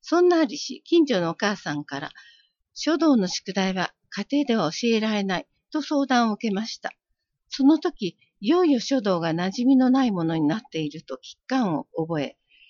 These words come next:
書道連盟主催で夏休みの課題を題材に講座をしませんかと会員に呼びかけました。斉藤さんの熱意に、書道文化のためならばと皆さんがボランティアで講師を務め、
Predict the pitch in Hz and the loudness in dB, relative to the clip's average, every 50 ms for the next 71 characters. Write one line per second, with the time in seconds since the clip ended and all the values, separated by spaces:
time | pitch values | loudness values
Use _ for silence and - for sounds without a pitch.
0 | _ _ _ _ _ _ _ - - - 247 247 262 285 285 285 285 269 277 285 | _ _ _ _ _ _ _ -18 -6 -4 -4 0 4 6 6 8 8 8 6 6
1 | 277 254 226 196 175 175 - - 185 - - 208 208 196 196 - 170 - - 143 | 6 6 4 2 0 -2 -4 -6 -6 -6 -6 -6 -6 -4 -4 -4 -6 -6 -4 -6
2 | 175 185 - - - 294 302 - - 254 214 175 160 151 - 175 180 - 202 202 | -6 -6 -4 -2 -2 -2 -2 -2 -2 0 0 0 -2 -2 -2 -4 -2 -2 -4 -2
3 | 196 185 180 170 - - - _ _ _ _ _ 214 220 247 277 - 277 254 254 | -2 -2 -4 -4 -6 -8 -18 _ _ _ _ _ 0 2 2 2 2 0 0 2
4 | 240 226 214 214 - - _ _ _ _ _ _ - 294 302 294 294 302 285 285 | 2 2 0 -2 -4 -8 _ _ _ _ _ _ -2 -2 0 0 0 2 2 2
5 | 285 - - 262 269 277 - - 269 247 233 208 - 247 240 - - - _ _ | 0 0 0 0 0 0 0 0 0 0 0 -2 -6 -10 -10 -10 -10 -12 _ _
6 | _ _ _ - 254 262 262 254 254 240 233 220 214 202 214 - 202 190 - 202 | _ _ _ -6 -4 0 2 2 4 4 4 2 0 -2 -2 -6 -6 -6 -6 -8
7 | 185 170 175 208 - - _ - - _ _ _ _ _ _ _ _ _ _ - | -8 -8 -8 -10 -12 -14 _ -20 -20 _ _ _ _ _ _ _ _ _ _ -20
8 | _ _ _ _ _ - - 277 277 285 - 269 277 269 - 269 247 247 247 247 | _ _ _ _ _ -4 0 2 2 4 4 2 2 4 2 2 2 2 2 2
9 | 240 240 254 - - 208 175 170 165 160 156 - - - _ _ - - - 247 | 2 0 -2 -4 -6 -6 -4 -2 -2 -2 -2 -4 -6 -14 _ _ -10 -4 -2 -2
10 | 254 247 294 302 311 269 269 302 294 277 - 226 190 175 170 - - 202 196 208 | 0 2 2 2 2 2 4 4 4 4 2 -2 -2 -2 -2 -2 -2 -2 0 0
11 | 208 202 180 160 147 151 147 - - _ _ _ _ _ _ _ - 285 254 254 | 0 0 0 -2 -4 -4 -6 -8 -10 _ _ _ _ _ _ _ 0 2 4 4
12 | 262 269 302 285 - 254 196 180 165 165 165 180 196 233 269 262 247 - - 165 | 4 4 2 2 0 -2 -2 0 -2 0 0 0 0 2 2 0 0 -2 -4 -4
13 | 151 143 165 165 - _ 247 226 214 - - 151 143 165 - _ _ 165 156 151 | -2 -2 -4 -4 -6 _ -4 -4 -4 -6 -6 -6 -6 -6 -8 _ _ -8 -6 -6
14 | - - | -8 -10